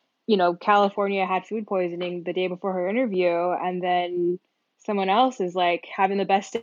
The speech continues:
day of their lives and nails their interview, and, you know, you just, you never know. So I don't think it, it matters necessarily.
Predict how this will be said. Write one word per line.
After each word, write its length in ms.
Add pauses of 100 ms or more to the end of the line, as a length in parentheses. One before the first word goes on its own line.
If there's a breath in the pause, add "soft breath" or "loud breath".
day 100
of 80
their 140
lives 300
and 100
nails 340
their 120
interview, 420
and, 380
you 80
know, 80
you 80
just, 200
you 60
never 200
know. 240 (100)
So 480
I 100
don't 160
think 200
it, 240 (480)
it 160
matters 420
necessarily. 800